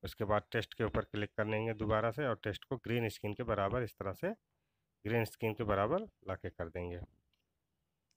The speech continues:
उसके लाके कर,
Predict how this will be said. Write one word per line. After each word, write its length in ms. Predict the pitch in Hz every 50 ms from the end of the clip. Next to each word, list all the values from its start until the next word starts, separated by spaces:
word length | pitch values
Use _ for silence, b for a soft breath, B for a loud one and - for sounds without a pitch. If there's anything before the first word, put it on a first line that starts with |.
| _ _ _ _ _ _ _ _ _ _ _ _ _ - - _ _ _ _ _ _ _ _ - -
उसके 260 | - - - - 101 95 95 82 - - - - - 101
लाके 220 | 104 98 - 101
कर, 200 | - 101 98 -